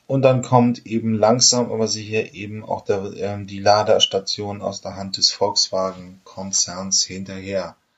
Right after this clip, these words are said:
Okay, bis gleich.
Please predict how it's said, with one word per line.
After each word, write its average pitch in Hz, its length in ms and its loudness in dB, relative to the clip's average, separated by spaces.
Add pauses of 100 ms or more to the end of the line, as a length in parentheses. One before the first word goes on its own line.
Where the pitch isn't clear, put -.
(1900)
Okay, 214 540 6 (100)
bis - 180 2
gleich. - 440 4